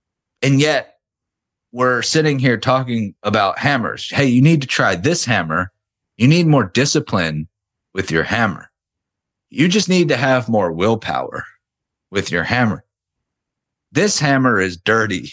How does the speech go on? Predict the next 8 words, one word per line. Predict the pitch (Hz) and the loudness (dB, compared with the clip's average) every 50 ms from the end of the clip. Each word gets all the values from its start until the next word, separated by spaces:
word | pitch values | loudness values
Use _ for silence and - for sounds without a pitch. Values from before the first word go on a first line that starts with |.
| - - | -18 -14
You | - 98 113 151 | -6 0 2 4
need | 156 170 170 139 | 4 4 4 2
to | 135 113 | 0 0
try | - - 135 117 113 104 | 0 0 0 0 0 -2
clean | - - - 120 120 127 127 123 113 | -4 -4 0 2 2 4 4 4 2
hammering, | 95 113 104 98 98 82 80 78 - - _ _ _ _ _ - - - - - - - - | 2 0 0 0 0 -2 -2 -4 -6 -10 _ _ _ _ _ -14 -12 -12 -10 -12 -12 -14 -16
<laughs> | - _ _ _ _ _ _ _ _ _ _ _ _ _ - | -20 _ _ _ _ _ _ _ _ _ _ _ _ _ -4
right? | - 110 123 - 120 - - | -2 0 2 2 2 0 -2